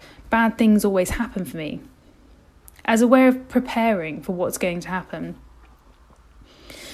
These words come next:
So often I hear people say that they prepare for the worst thing because then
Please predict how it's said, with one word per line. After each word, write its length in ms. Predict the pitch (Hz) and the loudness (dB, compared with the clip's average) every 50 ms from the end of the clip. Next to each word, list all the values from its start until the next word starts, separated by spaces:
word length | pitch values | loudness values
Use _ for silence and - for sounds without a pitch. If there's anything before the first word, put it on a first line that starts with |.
| - - - | -20 -10 2
So 160 | - - 262 | 6 8 8
often 220 | 269 269 - 285 269 | 8 8 6 4 4
I 60 | 269 | 6
hear 140 | 233 254 254 | 6 6 4
people 240 | 254 240 214 220 214 | 4 4 4 2 2
say 200 | - 214 196 196 | 2 2 0 0
that 200 | - 180 - 208 | -2 -2 -2 0
they 340 | 202 196 196 196 196 190 | 0 0 2 0 0 -2
prepare 480 | - - - 233 226 - - 233 226 226 | -4 -4 -6 -6 -4 -2 -2 -2 -2 -2
for 140 | 214 - 214 | -2 -2 -2
the 100 | 196 202 | -2 0
worst 420 | 196 208 208 226 214 - - - | 2 2 2 2 2 0 0 2
thing 280 | - 247 285 349 359 320 | 2 2 2 2 0 0
because 380 | - 220 - - 208 202 190 | -2 -2 0 0 0 0 0
then 440 | - 208 208 202 202 202 202 202 208 | 0 0 0 2 0 0 0 -2 -2